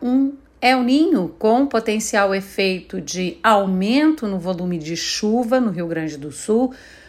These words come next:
principalmente no segundo semestre, e aí traz aquela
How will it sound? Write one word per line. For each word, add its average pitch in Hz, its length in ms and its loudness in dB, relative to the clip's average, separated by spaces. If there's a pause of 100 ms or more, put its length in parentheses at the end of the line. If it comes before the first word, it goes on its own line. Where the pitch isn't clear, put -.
(220)
principalmente 277 840 4
no 262 100 0
segundo 247 460 -4
semestre, 254 1160 0
e 214 140 2
aí 226 340 4
traz 190 360 0
aquela 220 640 0